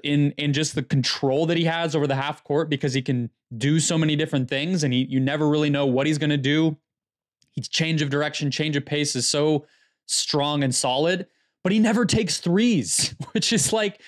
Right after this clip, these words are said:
the craziest part of all of this in the modern N B A, to do all of that, be so good, and basically never take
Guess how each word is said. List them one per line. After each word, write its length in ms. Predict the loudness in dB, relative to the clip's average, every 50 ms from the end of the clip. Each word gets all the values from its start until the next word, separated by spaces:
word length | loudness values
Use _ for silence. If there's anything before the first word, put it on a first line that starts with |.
| -20 -20 -16 _ -4
the 120 | -4 -4
craziest 580 | -2 -2 0 2 2 2 2 2 0 0 -2 -2
part 200 | -2 0 0 0
of 80 | 0
all 220 | 0 0 2 2 2
of 100 | 2 2
this 200 | 0 0 2 2
in 60 | 2
the 80 | 2
modern 340 | 2 0 0 0 0 0 2
N 100 | 2 2
B 140 | 2 2 0
A, 100 | 0 0
to 80 | 0 -2
do 240 | 0 0 2 2
all 220 | 4 4 2 2 0
of 80 | 0
that, 340 | -2 -4 -4 -2 -4 -4 -2
be 140 | -2 -2 0
so 240 | 0 0 0 0 0
good, 340 | 2 2 2 0 0 -2 -4 _ _ _ _
and 160 | -2 0 0 2
basically 540 | 0 0 0 -2 -2 -2 0 0 0 2
never 580 | 2 0 0 0 0 0 2 2 2 2 0 -4 _ _ _ _ _ _ _ _ _ _ _ _ _ _ _ _ _ _ _ _ _ _ _ _ _ _ _ _ _ _ _ _ _ _ _ _
take 380 | -6 -4 -4 -4 -4 -8 -18